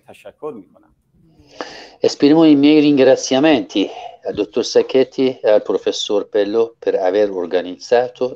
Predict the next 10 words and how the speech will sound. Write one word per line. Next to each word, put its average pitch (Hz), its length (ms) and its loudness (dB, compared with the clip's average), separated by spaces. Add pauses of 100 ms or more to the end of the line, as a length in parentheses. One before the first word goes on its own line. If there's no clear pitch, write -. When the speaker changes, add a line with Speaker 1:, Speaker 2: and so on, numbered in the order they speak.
(160)
Speaker 2:
e 123 140 -4
partecipato - 880 -6
a - 40 -10
questo - 320 -12
incontro, - 760 -18 (920)
organizzato 101 760 -2
in 92 120 -8
occasione 90 540 -6
della 87 200 -2
giornata 87 640 -4